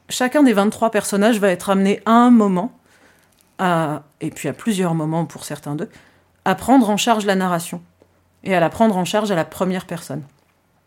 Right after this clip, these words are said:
Et ce qui est assez hallucinant dans le récit de Damasio, c'est que sur ces vingt-trois, il y en a une dizaine qui vont vraiment assumer la narration, donc sur sept cents pages, et à chaque fois,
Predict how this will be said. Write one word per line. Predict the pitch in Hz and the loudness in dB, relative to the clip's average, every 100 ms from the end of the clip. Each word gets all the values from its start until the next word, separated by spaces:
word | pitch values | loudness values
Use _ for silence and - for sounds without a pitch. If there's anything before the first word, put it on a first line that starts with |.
| _ _ | _ _
Et | - | -8
ce | 180 | -4
qui | 214 | 0
est | 208 - _ | 0 -2 _
assez | - 214 - | 0 2 2
hallucinant | 254 202 208 - 208 214 - _ _ - | 2 2 -2 0 0 0 -6 _ _ -4
dans | |
le | 185 | -2
récit | 190 190 214 | -2 -4 -4
de | |
Damasio, | 196 185 175 170 208 247 _ _ _ - | 0 2 2 0 -2 -4 _ _ _ -12
c'est | 190 | -4
que | 208 | -2
sur | 175 214 | -2 -2
ces | - | 0
vingt-trois, | 202 208 220 - 247 | 4 4 2 2 2
il | 254 | 2
y | |
en | 185 | 0
a | 175 170 - - | 2 0 -2 -4
une | 185 190 | -2 0
dizaine | 196 240 196 226 190 143 _ | -2 0 2 2 2 -2 _
qui | - 190 | -10 -6
vont | 185 | -4
vraiment | 180 185 220 240 226 233 | -4 0 4 4 4 0
assumer | - 185 - 202 | -4 -4 -2 0
la | 196 | 0
narration, | 170 165 156 - 214 | 0 -2 -4 -4 -2
donc | 208 160 | -2 -4
sur | - 160 | -10 -8
sept | - - | -6 -4
cents | - 170 | -4 -4
pages, | 180 220 - _ _ _ _ _ _ - | -4 -6 -8 _ _ _ _ _ _ -2
et | 214 247 - _ _ - | 0 0 -4 _ _ -2
à | 202 | 0
chaque | - 294 - | 0 -4 -4
fois, | - 185 180 | -4 -4 -4